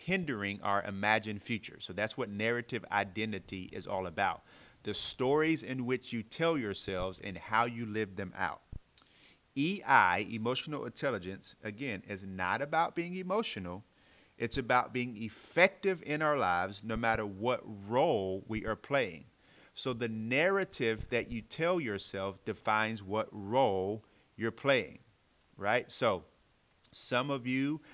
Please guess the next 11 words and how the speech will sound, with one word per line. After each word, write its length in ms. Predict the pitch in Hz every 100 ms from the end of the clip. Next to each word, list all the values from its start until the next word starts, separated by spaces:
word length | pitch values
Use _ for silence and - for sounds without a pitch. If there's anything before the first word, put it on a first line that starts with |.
| - - _
that 180 | 110 -
are 140 | 101
watching 400 | 95 110 - 120
or 80 | 107
listening 400 | 104 113 120 120
to 160 | - 113
this 520 | 113 131 - - - - _ -
are 380 | 101 104 101
mothers 520 | 95 92 113 127 131 120
and 140 | 110
fathers. 640 | - 113 101 85 - -